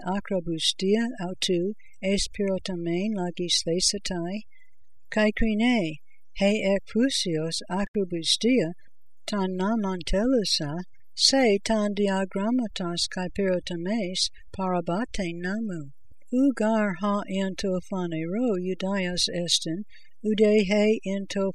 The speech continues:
phanero in sarki perita me. Al ha in to crypto Judaios, kai perita me cardias in pneumati, u grammati, u ha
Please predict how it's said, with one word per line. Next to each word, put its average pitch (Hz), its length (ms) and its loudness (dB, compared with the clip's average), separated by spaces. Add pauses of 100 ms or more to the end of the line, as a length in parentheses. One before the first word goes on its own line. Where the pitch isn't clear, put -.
phanero 190 680 -2
in 175 160 -4
sarki 180 720 2 (280)
perita 190 460 0
me. 214 420 -2 (560)
Al 196 220 2
ha 202 240 0
in 196 240 0
to 190 260 0
crypto 208 640 0
Judaios, 180 800 0 (400)
kai 196 180 0
perita 190 440 2
me 196 320 2
cardias 180 840 0
in 180 240 -4
pneumati, 185 760 0 (300)
u 247 160 4
grammati, 175 800 0 (340)
u 233 280 4
ha 202 200 2